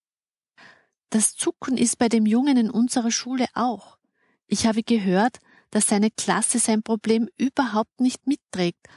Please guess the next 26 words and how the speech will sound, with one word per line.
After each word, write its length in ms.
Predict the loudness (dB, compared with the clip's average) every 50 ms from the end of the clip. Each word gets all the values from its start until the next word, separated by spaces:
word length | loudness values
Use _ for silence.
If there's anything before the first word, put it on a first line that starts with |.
| -20 _
sondern 360 | -8 0 0 2 2 2 0
er 240 | 0 0 0 0 0
von 240 | 0 0 0 0 0
vielen 480 | -2 -2 0 2 2 2 4 4 4 4
Mitschülern 520 | 2 2 0 -2 -2 0 2 2 2 2
deswegen 420 | 2 0 0 0 0 0 0 0 -2 _ _ -14
ausgelacht 720 | -8 -6 -4 -4 -4 -4 -4 -6 -6 -8 -10 -12 -16 -14
wird. 300 | -12 -12 -12 -12 -14 -20 -20 _ _ _ _ _ _ _ _ _ _ _ _ _ _ _ _ _ _ _ _ _ _ _ _ _ _ -2
„Die 120 | 0 2 2
sollen 380 | 2 0 0 2 2 2 2
sich 280 | 2 0 0 -2 -2 -2
schämen“, 760 | -2 -2 -2 0 2 4 4 4 2 2 0 -2 -4 -6 -10 _ _ _ _ _
schimpfte 480 | -12 -8 -6 -6 -6 -8 -10 -12 -12 -10
Beppo. 420 | -8 -10 -10 _ -12 -16 -16 -16 _ _ _ _ _ _ _ _ _ _
„Sie 300 | -6 -2 0 2 2 0
haben 400 | 2 0 0 0 2 0 -2 -2 -4 _ -2
ja 180 | 0 0 0 0
alle 240 | 0 0 2 2 0
keine 600 | -2 -4 -4 0 2 2 4 4 2 0 -2 -2
Ahnung, 400 | -2 0 2 2 2 0 0 -2
wie 140 | -4 -4 -4
es 180 | -2 -2 -2
für 140 | -2 -2 -2
einen 280 | 0 0 -2 -2 -2 -2
Menschen 440 | 0 0 0 0 -2 -2 -4 -4 0
ist, 320 | 0 0 0 0 -4 -12